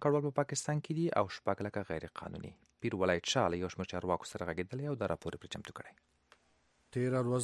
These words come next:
Speaker 2: د پاکستان د ریاستي چارو وفاقي وزیر عبدالقادر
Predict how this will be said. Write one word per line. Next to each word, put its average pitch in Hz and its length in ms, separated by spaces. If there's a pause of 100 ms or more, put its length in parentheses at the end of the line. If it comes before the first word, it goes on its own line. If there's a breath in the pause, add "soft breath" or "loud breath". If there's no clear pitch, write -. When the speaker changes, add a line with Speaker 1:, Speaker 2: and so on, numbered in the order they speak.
Speaker 2:
د 127 180
پاکستان 131 560
د 127 140
ریاستي 123 460 (100)
چارو 135 260
وفاقي 123 560
وزیر 135 260 (140)
عبدالقادر 120 580